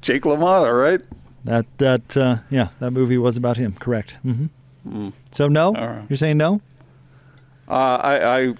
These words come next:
Speaker 1: I <laughs> something tells me there may be some dramatization in that movie beyond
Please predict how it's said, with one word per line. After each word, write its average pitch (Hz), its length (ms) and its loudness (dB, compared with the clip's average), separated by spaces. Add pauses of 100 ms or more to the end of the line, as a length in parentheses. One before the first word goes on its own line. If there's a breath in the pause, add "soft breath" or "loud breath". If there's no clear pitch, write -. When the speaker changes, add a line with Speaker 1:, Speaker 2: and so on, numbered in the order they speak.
Speaker 1:
I - 920 -6
<laughs> - 800 -12
something - 400 -2
tells 151 320 0
me 156 140 2
there 135 180 4
may 139 200 2
be 135 180 2
some 120 300 -2 (480 loud breath)
dramatization 143 1120 0
in 160 200 2
that 156 260 2
movie 165 600 2 (640)
beyond 143 800 0